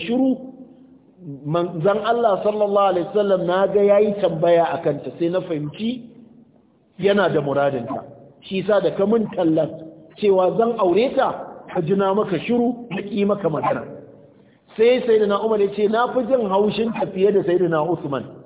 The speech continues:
Saboda shi ya riga ya gaya mun bai da bukata, shirin nan da kai ka fi bana haushi." Me yake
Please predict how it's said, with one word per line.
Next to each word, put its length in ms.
Saboda 260
shi 200
ya 140
riga 200
ya 80
gaya 200
mun 180
bai 180
da 80
bukata, 480
shirin 320
nan 160
da 80
kai 240
ka 140
fi 100
bana 240
haushi." 320
Me 340
yake 220